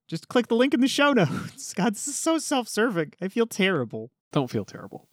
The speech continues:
Speaker 2: It
Speaker 1: Oh.
Speaker 2: is what it is.
Speaker 1: Okay, then sign up for Ren. They'll fund all sorts of carbon capture projects like planting trees or helping displaced refugees not emit carbon.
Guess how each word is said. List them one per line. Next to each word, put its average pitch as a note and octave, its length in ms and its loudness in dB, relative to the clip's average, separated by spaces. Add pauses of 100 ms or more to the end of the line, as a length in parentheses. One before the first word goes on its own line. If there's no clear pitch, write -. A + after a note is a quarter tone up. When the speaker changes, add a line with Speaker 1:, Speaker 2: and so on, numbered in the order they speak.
Speaker 2:
It F3+ 100 4
Speaker 1:
Oh. - 60 8
Speaker 2:
is A#2 100 2
what A2+ 140 2
it G2+ 100 -6
is. - 220 -14 (180)
Speaker 1:
Okay, F#3+ 400 4
then A#2 300 -6 (220)
sign F#3 220 4
up G#3+ 100 0
for G#3 140 0
Ren. E3+ 320 0
They'll A#2+ 360 -4 (160)
fund F3+ 260 4
all E3+ 140 6
sorts F3 280 0
of C#3 200 0
carbon G3 300 2
capture A3 340 0
projects A3 500 2
like D3 140 0
planting G#3+ 380 2
trees C#3 480 -4
or A#2+ 240 -6
helping D#3+ 580 0
displaced A3 520 0
refugees C#3+ 520 0
not C#3+ 220 4
emit G3+ 200 4
carbon. G3+ 460 -2